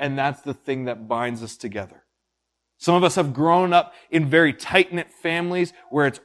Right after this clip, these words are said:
only our crew that hangs out. But Jesus invites us into something better, into a bigger body, which is made up of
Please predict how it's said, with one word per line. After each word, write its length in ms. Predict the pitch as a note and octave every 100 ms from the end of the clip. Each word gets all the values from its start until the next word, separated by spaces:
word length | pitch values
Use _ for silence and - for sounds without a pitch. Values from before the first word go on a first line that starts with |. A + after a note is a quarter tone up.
| -
only 380 | E3+ F#3 F#3 E3
our 200 | D3+ D3
crew 440 | - D3+ C3 A#2+
that 180 | A2 G#2+
hangs 340 | C3+ B2 A#2
out. 220 | A2+ A2+ _ _ _ _ _ _ _ _ _ _ _ _ _ _
But 220 | A#2 C3 A2+
Jesus 500 | A#2 C#3 C#3 C#3 -
invites 500 | B2+ A#2 A#2 A#2 A#2+
us 120 | A2
into 160 | A2
something 440 | G#2+ - A2 A2 G2
better, 340 | G2+ G2 G2
into 300 | F#2 G#2 G#2+
a 40 | F#2
bigger 680 | _ - A#2 A#2 A2+ A2 _ _ _ _
body, 680 | G#2 G2+ G2 G2 F#2+ F2+ E2 _ _ _ _ _ -
which 140 | G#2+
is 140 | A2+ G2+
made 200 | G#2+ A2
up 140 | A2
of 140 | G#2+